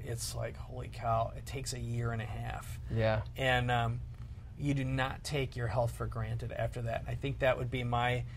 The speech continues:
Speaker 1: um, recommendation, which is right now, if you're fortunate enough to be inside a healthy body,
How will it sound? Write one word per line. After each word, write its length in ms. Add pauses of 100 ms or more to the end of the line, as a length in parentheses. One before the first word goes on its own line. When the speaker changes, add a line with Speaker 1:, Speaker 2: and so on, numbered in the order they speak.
(320)
Speaker 1:
um, 420
recommendation, 1000
which 240
is 340 (640)
right 420
now, 580
if 140
you're 100
fortunate 420
enough 120
to 60
be 200
inside 340
a 80
healthy 380
body, 460